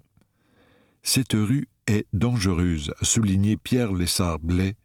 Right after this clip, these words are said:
maire de l'arrondissement de Mercier-Hochelaga-Maisonneuve. Il a décrit deux des artères principales du quartier,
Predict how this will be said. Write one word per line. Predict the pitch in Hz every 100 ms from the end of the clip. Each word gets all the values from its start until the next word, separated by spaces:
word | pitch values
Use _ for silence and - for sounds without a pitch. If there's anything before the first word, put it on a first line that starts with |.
| _
maire | 92 117 117
de | 80 76
l'arrondissement | 87 101 110 90 87 - 101 101
de | 78
Mercier-Hochelaga-Maisonneuve. | 90 101 - 110 95 - 87 85 92 104 92 85 90 87 85 82 82 - _ _ - - - _
Il | 107 110
a | 113
décrit | 123 113 113 131 135
deux | 82 127 131
des | 92 82 104
artères | - 117 107
principales | - 127 123 117 - 104 92
du | 76
quartier, | - 87 - - 98 135